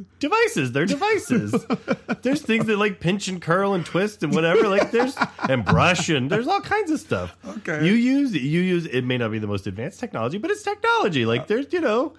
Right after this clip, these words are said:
Speaker 1: there's fulcrums, like, it's, it's technology.
Speaker 2: Okay.
Speaker 1: So you use all that stuff, and, like, there's plenty of people who would be like, "Oh, no, I have to do that in private. You can't see me. Get ready. You can't,"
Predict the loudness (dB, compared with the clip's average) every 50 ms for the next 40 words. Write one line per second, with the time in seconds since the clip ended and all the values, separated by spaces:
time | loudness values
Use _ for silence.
0 | -20 -20 -20 -20 _ _ -2 -2 -2 0 2 2 4 4 4 4 4 4 4 4
1 | 4 4 2 2 2 0 -2 -4 -8 -14 -8 -4 -2 -2 0 0 2 2 2 2
2 | 2 0 0 0 0 0 0 -2 -2 -2 -2 -2 0 0 -2 -4 -6 -6 -2 0
3 | 2 2 2 2 0 -4 -6 -8 -4 0 2 2 4 4 4 2 2 2 0 2
4 | 2 0 0 -2 -4 -4 -2 -2 0 0 0 0 -2 -4 -4 -4 -4 -4 -4 -6
5 | -6 -6 -4 -4 -4 -4 -4 -2 -2 -2 -2 -2 -4 -6 -6 -6 -6 -4 -4 -2
6 | -4 -4 -4 -4 -4 -4 -4 -6 -6 -6 -4 -2 -2 -2 -2 -4 -4 -6 -8 -8
7 | -10 -8 -8 -6 -6 -6 -8 -10 -10 -10 -8 -8 -8 -8 -8 -8 -8 -8 -8 -8
8 | -10 -10 -10 -10 -8 -6 -4 -4 -4 -6 -8 -10 -8 -8 -8 -6 -6 -6 -8 -8
9 | -8 -8 -10 -10